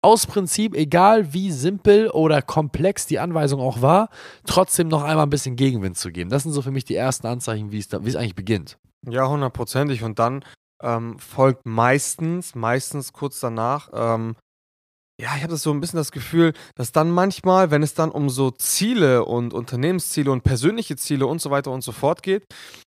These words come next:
Speaker 2: dass dann auf einmal auch so eine gewisse Belanglosigkeit in, im Verhalten so mitschwingt. So, man hat so, bekommt manchmal so ein bisschen das Gefühl, dass der Person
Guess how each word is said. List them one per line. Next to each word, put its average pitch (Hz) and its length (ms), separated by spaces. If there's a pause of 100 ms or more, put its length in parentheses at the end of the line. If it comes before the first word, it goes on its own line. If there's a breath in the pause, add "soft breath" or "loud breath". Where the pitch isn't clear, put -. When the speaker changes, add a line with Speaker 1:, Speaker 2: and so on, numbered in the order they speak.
(160)
Speaker 2:
dass 127 240
dann 175 200
auf 175 240 (100)
einmal 165 500
auch 156 180
so 160 120
eine 147 140
gewisse 135 420
Belanglosigkeit 131 1200
in, 110 320 (320)
im 123 100
Verhalten 123 500
so 117 140
mitschwingt. 113 760
So, 135 220
man 123 160
hat 143 140
so, 135 100
bekommt 123 420
manchmal 143 240
so 127 100
ein 131 40
bisschen 151 180
das 127 140
Gefühl, 165 420 (380 loud breath)
dass 117 120
der 120 100
Person 127 400